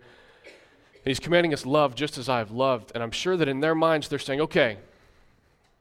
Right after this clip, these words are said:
what has he done?" You know, they're, they're having to look back and say, "Well, he says, 'Just as I've loved,' so they're gonna look at how Jesus loved them." And, uh, so in their thinking, I,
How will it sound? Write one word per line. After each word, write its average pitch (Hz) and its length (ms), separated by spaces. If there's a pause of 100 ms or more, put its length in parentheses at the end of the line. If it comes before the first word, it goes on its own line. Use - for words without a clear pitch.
(840)
what 135 180
has 143 100
he 131 60
done?" 113 360
You 113 80
know, 123 80
they're, 139 140
they're 135 120
having 175 220
to 127 80
look 147 240
back 156 260
and 117 80
say, 117 160
"Well, 113 120
he 123 60
says, 131 260
'Just 143 260
as 113 100
I've 143 220
loved,' 113 160
so 131 80
they're 120 100
gonna 117 140
look 131 180
at 117 80
how 123 160
Jesus 110 440
loved 139 240
them." 87 120 (880)
And, 120 320
uh, 107 320
so 151 220
in 160 80
their 156 100
thinking, 135 440
I, 143 80